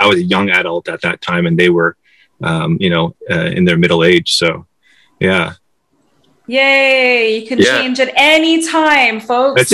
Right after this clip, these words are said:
Speaker 1: it. It's true. You never
Speaker 2: <laughs>
Speaker 1: gonna happen. You know, like,
Speaker 2: Yeah.
Speaker 1: wherever you're at right now, in any situation, like, "This too shall pass." Things will always change. That is the only constant, you know, so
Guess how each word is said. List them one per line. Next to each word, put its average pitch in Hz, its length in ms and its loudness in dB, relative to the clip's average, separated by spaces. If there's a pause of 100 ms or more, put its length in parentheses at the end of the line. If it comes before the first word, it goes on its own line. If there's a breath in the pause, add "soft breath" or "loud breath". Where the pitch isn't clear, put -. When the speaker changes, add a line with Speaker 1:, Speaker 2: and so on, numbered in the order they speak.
(100)
Speaker 1:
it. - 140 -6
It's - 160 0
true. 330 180 4
You - 40 -2
never 277 340 4
Speaker 2:
<laughs> - 120 -10
Speaker 1:
gonna 269 960 -4
happen. 92 420 -4
You 95 100 -10
know, 92 140 -4
like, 92 280 -4 (400)
Speaker 2:
Yeah. 190 220 -2
Speaker 1:
wherever 127 280 4
you're - 60 0 (240)
at 107 140 -2
right 101 200 0
now, 98 400 0 (200)
in 95 120 -2
any 104 300 -2 (400)
situation, 101 640 0
like, 90 220 -4
"This 104 200 2
too 107 200 0
shall 98 240 -2
pass." 92 420 -2
Things 101 240 -2
will 95 160 -2
always 92 380 2
change. 90 460 -4
That 95 140 0
is 90 120 -4
the 90 160 -2
only 87 160 -4 (160)
constant, 87 440 -4
you 90 100 -4
know, 85 240 -6
so 78 360 -4